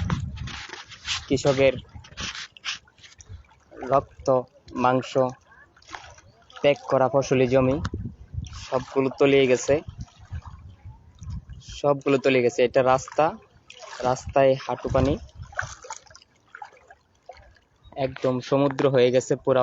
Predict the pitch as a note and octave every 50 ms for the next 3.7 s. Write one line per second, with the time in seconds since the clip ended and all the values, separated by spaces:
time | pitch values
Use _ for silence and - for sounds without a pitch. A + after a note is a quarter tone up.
0 | B2+ B2+ C3 B2+ - - C3+ C#3+ E3+ - - - - - - - - _ _ _
1 | _ _ - - _ - - - - - _ _ _ _ _ _ _ _ - _
2 | _ _ _ - - _ _ _ _ _ _ _ _ _ - D3 C#3 C#3 C#3+ D3
3 | D3 D3 C#3+ - - D3+ D#3 D#3 D#3 - - D#3+ D#3+ D#3+